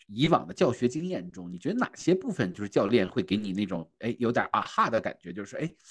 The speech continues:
好像这个地方原来我要这样用，哎，蛮不错的，或者这样用，或者说你其实可能本来也是有实践，因为你肯定有很多学生啊，会来找你啊，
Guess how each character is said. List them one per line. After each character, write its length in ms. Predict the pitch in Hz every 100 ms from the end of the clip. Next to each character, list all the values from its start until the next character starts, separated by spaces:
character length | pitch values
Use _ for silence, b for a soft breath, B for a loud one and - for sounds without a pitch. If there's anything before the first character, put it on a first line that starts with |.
| b
好 100 | -
像 120 | -
这 100 | 151
个 60 | 202
地 160 | 135 120
方 180 | 110
原 100 | 101
来 120 | 120 151
我 160 | 107
要 80 | 92
这 100 | -
样 140 | 127
用， 200 | 110 104 - b
哎， 160 | b 135
蛮 200 | 117 95
不 80 | 85
错 220 | - 113
的， 160 | 92 - B
或 80 | 147
者 80 | 120
这 100 | 185
样 160 | 151
用， 220 | 117 110 101
或 160 | - 294
者 100 | 139
说 160 | 123
你 160 | 135 107
其 140 | 104
实 100 | 113
可 160 | 123 -
能 100 | 92
本 140 | 95
来 100 | 85 104
也 120 | 104
是 120 | 87
有 60 | 92
实 200 | - 87
践， 180 | 95 107
因 60 |
为 80 | 180
你 100 | 190
肯 120 | 180 131
定 80 |
有 120 | 175 156
很 120 | -
多 80 | 131
学 160 | 117
生 160 | 98 95
啊， 160 | 95 -
会 100 | -
来 80 | 135
找 240 | - 107
你 140 | 135
啊， 100 | -